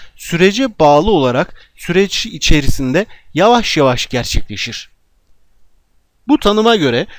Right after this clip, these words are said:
aşağıdakilerin hangisinde bir oluş fiili kullanılmamıştır? "Rıhtımda saatlerce bekledik." Cümlenin yüklemindeki fiil beklemek sözcüğü. E peki, hani dedik ya, kişinin inisiyatifi söz konusu olmayacak,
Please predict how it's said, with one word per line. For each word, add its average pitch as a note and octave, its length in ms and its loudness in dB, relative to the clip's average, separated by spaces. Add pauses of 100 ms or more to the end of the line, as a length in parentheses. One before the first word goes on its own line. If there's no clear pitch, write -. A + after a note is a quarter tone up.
(120)
aşağıdakilerin A3 600 2
hangisinde F#3 460 -2
bir F3+ 60 -8
oluş F#3+ 380 -4
fiili G#3 240 -4
kullanılmamıştır? G3+ 1120 -2 (760)
"Rıhtımda C4+ 440 0
saatlerce G3 680 0
bekledik." C#3+ 540 -4 (320)
Cümlenin E3+ 320 -2
yüklemindeki F3 840 -2
fiil D3+ 340 -6 (140)
beklemek F3 460 0
sözcüğü. G#2+ 440 -10 (320)
E B2+ 60 -4
peki, D#3+ 340 -2 (280)
hani D3 240 0
dedik B3+ 260 -2
ya, D3+ 180 4 (260)
kişinin G3 380 -2
inisiyatifi E3+ 600 -4
söz E3 240 -8
konusu D3+ 320 -6
olmayacak, D#3 640 -2